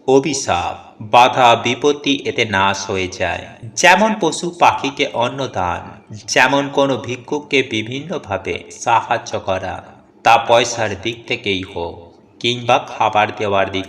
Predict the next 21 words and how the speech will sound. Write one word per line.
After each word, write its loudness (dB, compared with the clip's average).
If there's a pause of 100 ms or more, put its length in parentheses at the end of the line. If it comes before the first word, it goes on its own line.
থেকে, -12 (400)
এতেই 2
কি -2
হবে -2
বন্ধুরা? -8 (540)
আপনারা 6
তাদের 2
আশীর্বাদ 2 (100)
পেয়ে -6 (240)
আপনার 4
বিকর্মের -2
নাশ -6
হবে। -10 (260)
ফলে 6
আপনারা 4
ঈশ্বরের 0 (140)
কৃপা 4
প্রাপ্ত 2
করবেন। -6 (160)
নাম্বার -4
দুই, -8